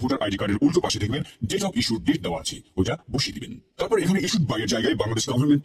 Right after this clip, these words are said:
লিখে দিবেন। তারপর সব ঠিক থাকলে নিচের এই কনফার্ম বাটনে ক্লিক করে দিবেন। একটু ওয়েট করুন। এই যে দেখতে পাচ্ছেন অ্যাকাউন্ট ভেরিফিকেশন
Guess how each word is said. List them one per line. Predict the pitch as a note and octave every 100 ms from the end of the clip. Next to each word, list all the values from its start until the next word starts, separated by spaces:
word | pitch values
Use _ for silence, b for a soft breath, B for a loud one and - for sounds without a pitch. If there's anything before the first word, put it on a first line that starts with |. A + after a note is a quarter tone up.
| A#2
লিখে | -
দিবেন। | F3 E3+ - _
তারপর | G#2 G#2 G#2
সব | -
ঠিক | - -
থাকলে | D#3+ G3 B -
নিচের | C3 D#3+
এই | A#2+
কনফার্ম | D3+ F3 G3
বাটনে | G#2 G#2 G#2
ক্লিক | - E3+
করে | F#2+ -
দিবেন। | - - _ -
একটু | A2+ G#2
ওয়েট | C#3+ -
করুন। | F#2+ - - _ -
এই | F#2+
যে | G2
দেখতে | G#2 B2+
পাচ্ছেন | B2 E3+ E3+ B
অ্যাকাউন্ট | A#2+ C3+ D3+ C#3+ -
ভেরিফিকেশন | F#3 E3+ E3